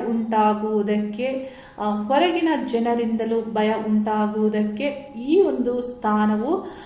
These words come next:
ಆ, ಕಾರಣ ಆಗುತ್ತೆ. ಈ ಸ್ಥಾನದಲ್ಲಿ ಗ್ರಹಗಳ ಸಂಚಾರ, ಈ ಗ್ರಹಗಳನ್ನ,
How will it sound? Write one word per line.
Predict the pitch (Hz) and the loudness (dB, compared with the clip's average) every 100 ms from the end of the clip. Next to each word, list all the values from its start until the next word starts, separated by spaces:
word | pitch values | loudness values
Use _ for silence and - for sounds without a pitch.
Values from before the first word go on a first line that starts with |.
| - | -6
ಆ, | 214 220 214 | -2 -2 -2
ಕಾರಣ | 220 214 214 262 | 0 2 2 0
ಆಗುತ್ತೆ. | 294 254 - | 0 -2 -2
ಈ | 202 | -2
ಸ್ಥಾನದಲ್ಲಿ | 220 - 220 214 208 214 214 214 | -4 -4 0 0 0 0 -2 -4
ಗ್ರಹಗಳ | 226 220 214 220 | -4 -2 0 0
ಸಂಚಾರ, | - 214 208 208 208 208 196 - - - - 254 | 0 -2 0 2 2 2 -4 -10 -18 -20 -14 0
ಈ | 311 415 - - - | 8 8 8 0 -6
ಗ್ರಹಗಳನ್ನ, | 214 240 277 285 262 214 202 202 | -2 0 2 2 2 0 -2 -4